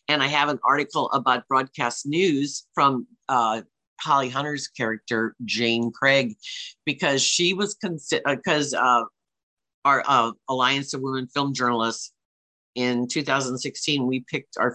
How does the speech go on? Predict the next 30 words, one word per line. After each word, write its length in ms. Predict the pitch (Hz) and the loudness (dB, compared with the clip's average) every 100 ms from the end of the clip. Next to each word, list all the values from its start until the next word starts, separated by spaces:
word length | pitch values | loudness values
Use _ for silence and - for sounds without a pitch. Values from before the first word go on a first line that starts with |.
| - | -2
fifty-five, 840 | 143 - 139 - 127 127 127 120 - _ _ _ _ - | -4 -4 -8 0 2 4 2 0 -8 _ _ _ _ -2
uh, 180 | 110 110 | -2 0
Wonder 380 | 117 143 147 123 | 0 0 0 -2
Women 400 | 117 110 110 120 | -4 -4 -6 -6
characters 680 | 151 147 147 - 107 110 - | 0 0 0 -6 -6 -6 -4
in 160 | 120 123 | 0 2
movies. 520 | 135 110 98 107 - | 0 -2 -4 -6 -6
And 220 | 120 113 110 | -4 -2 0
she 320 | - 151 151 | 0 0 -4
was, 720 | 123 123 117 101 - - - _ _ - | 0 2 2 0 -6 -14 -18 _ _ -10
Jane 400 | 139 131 127 135 | -2 0 2 0
Craig 380 | 135 151 156 110 | 0 2 2 0
was 160 | 107 - | -8 -8
picked 300 | - - 117 | -8 -8 -6
as 140 | 110 | -2
one 120 | 117 | -2
of 80 | 120 | -2
the 100 | 117 | -2
fifty-five, 540 | 135 120 117 123 127 | -4 -4 -2 0 0
and 120 | 113 110 | -2 -2
I 100 | 110 | -2
wrote 260 | 127 208 | 0 -2
about 220 | 269 - | -2 -6
it. 360 | - _ _ _ - - | -8 _ _ _ -20 -16
So 240 | - - 151 | -6 0 0
since 340 | 160 160 151 | 2 0 0
it's 220 | 151 143 | -2 -2
Women's 460 | 143 165 170 160 - | 0 2 2 -2 -2
History 400 | 220 220 - 196 | -2 -2 -4 -2
Month, 380 | 151 139 156 | 0 0 -2